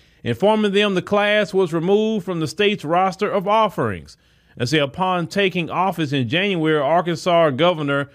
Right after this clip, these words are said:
Sarah Huckabee Sanders, it's a banned critical race theory in K through twelve public schools via executive order. The order directs the Secretary of State's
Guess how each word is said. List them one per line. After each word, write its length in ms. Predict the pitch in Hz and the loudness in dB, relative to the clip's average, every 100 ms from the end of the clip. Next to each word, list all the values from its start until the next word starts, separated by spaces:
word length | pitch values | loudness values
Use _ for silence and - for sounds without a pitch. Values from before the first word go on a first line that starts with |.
| _ _ _ | _ _ _
Sarah 480 | - - 180 185 175 | -10 0 0 2 2
Huckabee 500 | 151 185 165 151 156 | 2 0 -2 -4 -4
Sanders, 840 | - 190 185 160 113 110 143 - _ _ _ | -2 0 0 0 0 -2 -4 -10 _ _ _
it's 160 | 127 156 | -4 -2
a 140 | 131 | -2
banned 580 | 107 139 185 202 202 175 | -2 -2 -2 -2 -4 -6
critical 480 | - 208 196 185 143 | -2 -2 -2 -2 0
race 360 | 147 196 - | 0 0 -4
theory 520 | - 175 190 190 185 | 0 2 4 2 0
in 120 | 143 131 | -2 -2
K 260 | 185 185 | -2 -2
through 160 | 175 180 | -4 -8
twelve 340 | 175 185 165 | -2 0 0
public 300 | 180 160 120 | 0 -2 -4
schools 400 | - 185 190 170 | 0 2 2 0
via 180 | 156 156 | 2 2
executive 500 | 127 131 123 113 98 | 2 0 0 -2 0
order. 400 | 151 190 185 185 | 2 2 2 0
The 80 | 135 | 0
order 320 | 135 170 160 | 2 2 2
directs 440 | 135 151 165 127 | 0 2 0 -2
the 100 | 135 | -8
Secretary 560 | 127 180 151 143 175 147 | -2 -2 -2 -2 0 0
of 60 | 123 | 0
State's 480 | 175 170 165 - | 0 0 -2 -10